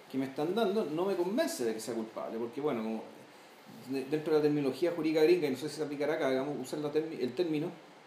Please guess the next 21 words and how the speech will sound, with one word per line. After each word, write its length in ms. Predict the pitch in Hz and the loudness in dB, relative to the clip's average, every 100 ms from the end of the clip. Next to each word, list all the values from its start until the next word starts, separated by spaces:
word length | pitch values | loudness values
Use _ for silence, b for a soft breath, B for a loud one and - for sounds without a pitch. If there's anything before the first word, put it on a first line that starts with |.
| - - - - | -20 -20 -20 -6
que 80 | - | 2
de 40 | 151 | 2
hecho 120 | 151 | 2
ha 20 | |
sido 160 | 151 160 | 0 2
también, 300 | 143 143 165 170 | 4 2 0 -4
o 40 | 139 | -10
sea, 80 | |
se 120 | 127 135 | -6 4
dio 160 | 147 | 4
título 260 | 175 185 175 | 6 4 4
de 60 | |
película, 340 | 160 220 139 120 | 4 2 4 2
que 60 | |
es 60 | 131 | 0
más 180 | 143 156 | -2 2
allá 180 | 156 170 | 4 4
de 60 | |
cualquier 300 | 160 131 185 | 4 2 0
duda 140 | 165 170 | 2 2
razonable. 420 | 151 165 151 | 2 0 2